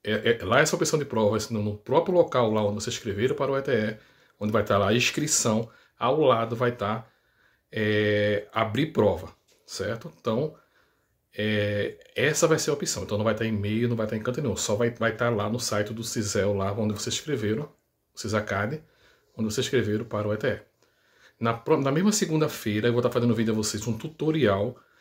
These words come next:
explicando como acessar a prova. Então, não é só apertar o botão, não. Não entre na prova antes de você o vídeo que eu vou estar fazendo para vocês no dia dezoito, tá? Na segunda-feira.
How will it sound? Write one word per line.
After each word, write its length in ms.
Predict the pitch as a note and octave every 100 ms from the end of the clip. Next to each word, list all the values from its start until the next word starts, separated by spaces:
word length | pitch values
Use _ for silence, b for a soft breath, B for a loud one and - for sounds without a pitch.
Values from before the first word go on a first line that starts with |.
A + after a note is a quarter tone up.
| b -
explicando 720 | C3 - C3+ A#2+ A#2+ B2 - -
como 360 | C3 F3 F3
acessar 600 | E3+ - D#3 - A2+ B2
a 80 | D#3
prova. 480 | D#3+ A2 G#2 F#2 -
Então, 160 | A2+
não 160 | A2+ A2+
é 80 | D3
só 260 | - D#3
apertar 300 | D#3 D#3 -
o 60 | D3
botão, 280 | C#3+ C#3+ D#3+
não. 160 | A#2 F#2+
Não 480 | G#2+ A#2 B2+ D#3+
entre 280 | B2 B2 D3
na 100 | C#3
prova 560 | C3+ A#2 A2+ A#2+ C3 -
antes 280 | A#2 B2+ A#2+
de 40 |
você 220 | B2 A#2+
o 60 | A#2+
vídeo 320 | G#2+ G#2 G#2+
que 40 | A#2
eu 60 |
vou 80 | A2+
estar 100 | A2+
fazendo 200 | A2+ A2
para 80 | A2
vocês 240 | G#2+ G#2
no 60 | G2+
dia 100 | G#2+
dezoito, 480 | A#2 B2 G2+ - - b b b b b b b -
tá? 180 | G2
Na 80 | G2
segunda-feira. 580 | G2 G2 A2 - F2